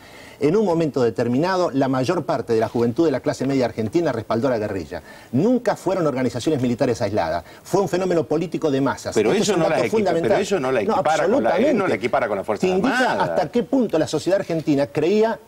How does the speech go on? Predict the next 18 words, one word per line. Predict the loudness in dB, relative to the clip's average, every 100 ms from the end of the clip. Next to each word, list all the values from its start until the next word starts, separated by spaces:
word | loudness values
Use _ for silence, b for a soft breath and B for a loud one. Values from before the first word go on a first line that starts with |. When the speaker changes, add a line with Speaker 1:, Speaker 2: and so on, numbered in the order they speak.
| -2
Speaker 1:
y | 2
legitimaba | 2 2 -2 0 2 2
el | 0
uso | 0
de | 0
la | 2
violencia. | 0 -4 -6 -10 -18 -20 -20 B B B B 0
Las, | 0 0
eh, | -2 0 -2
eh, | 2
Speaker 2:
Por | 0
supuesto | 0 0 0 0
que | 0
estamos | 0 0
hablando | 0 0 0
de | 0
épocas | 0 -4
distintas. | -4 -6 -6 -6 -8